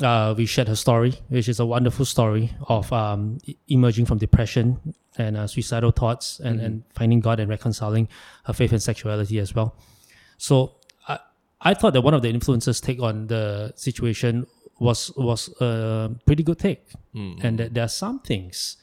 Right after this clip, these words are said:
Speaker 1: there are some content that might not be suitable for social media.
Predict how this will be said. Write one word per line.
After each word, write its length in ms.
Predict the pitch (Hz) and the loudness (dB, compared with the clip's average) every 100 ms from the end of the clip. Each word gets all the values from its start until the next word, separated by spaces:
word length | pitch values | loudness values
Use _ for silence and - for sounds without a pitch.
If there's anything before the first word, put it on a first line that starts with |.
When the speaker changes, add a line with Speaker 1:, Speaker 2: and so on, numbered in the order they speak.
| _ - _ | _ -20 _
Speaker 1:
there 80 | - | -10
are 40 | 117 | -6
some 180 | 190 | -6
content 540 | 202 147 127 - 104 98 | -4 -4 -4 -4 -6 -6
that 100 | 120 | -8
might 180 | 131 151 | -8 -8
not 240 | 151 151 | -10 -8
be 80 | 117 | -8
suitable 760 | - 120 - 110 110 104 107 - | -6 -6 -4 -2 -2 -2 -6 -14
for 320 | - 110 104 - | -8 -6 -6 -8
social 320 | - 113 113 | -6 -4 -4
media. 320 | 107 104 90 | -4 -6 -8